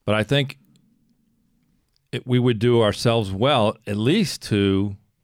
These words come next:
introduce in our conversation politically and socially and economically some of these issues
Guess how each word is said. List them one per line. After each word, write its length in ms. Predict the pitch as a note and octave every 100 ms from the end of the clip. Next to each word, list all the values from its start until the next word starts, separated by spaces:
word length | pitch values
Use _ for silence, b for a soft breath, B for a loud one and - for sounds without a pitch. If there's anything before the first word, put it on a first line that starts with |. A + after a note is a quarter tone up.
| -
introduce 840 | A2+ A#2+ A2+ G2+ G#2 G2+ - - - _ _ _ _ -
in 120 | G#2
our 100 | G#2+
conversation 720 | A2 G#2+ G2 F2+ G#2+ G2+ F#2+
politically 580 | F#2 G2+ A2 A#2 A2+ A2
and 100 | F2
socially 500 | - G2+ - G#2+ G2+
and 80 | F#2
economically 760 | - F#2 G2 G2+ - F2 E2 _ b b b b b
some 240 | - D3+ G3+
of 60 |
these 200 | C3 G2+
issues 540 | F2+ - D#2+ D2+ -